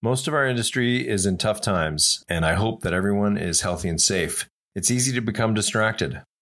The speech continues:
For those of you still flying, please take care to follow your sterile cockpit procedures and concentrate on the task at hand.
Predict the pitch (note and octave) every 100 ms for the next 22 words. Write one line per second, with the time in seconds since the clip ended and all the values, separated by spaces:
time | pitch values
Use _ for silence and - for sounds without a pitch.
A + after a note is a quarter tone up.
0 | _ G2+ F#2+ G#2 G2+ G2+ G2+ - G#2 F#2+
1 | - G#2+ F#2 F2+ F2+ A#2 A2+ A2 G2+ -
2 | F#2+ F#2+ - F2 F2 E2+ D#2+ D2+ E2+ -
3 | G2+ G2 F#2+ - - F2 - F#2 - -
4 | E2+ E2 F#2+ F#2+ - E2 - F#2+ - G2
5 | F#2 E2 - F#2+ E2+ D2+ F2 E2+ E2 -
6 | - F#2 F2 D#2